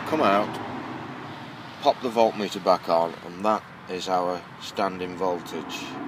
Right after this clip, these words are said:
Now, uh, one of my sons is now going to demonstrate what happens when we shock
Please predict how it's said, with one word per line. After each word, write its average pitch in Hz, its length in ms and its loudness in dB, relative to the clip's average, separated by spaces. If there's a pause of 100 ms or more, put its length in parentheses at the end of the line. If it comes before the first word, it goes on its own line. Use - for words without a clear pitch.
(960)
Now, 98 540 2
uh, 98 200 2 (1000)
one 117 120 -4
of 120 60 -2
my 117 160 2
sons 104 440 -2
is 95 160 -10
now 113 160 -2
going 104 200 -4
to 104 60 -6
demonstrate 95 800 -2
what 107 160 -2
happens 82 600 -8
when 98 300 -2
we 92 280 -2 (1200)
shock - 520 -2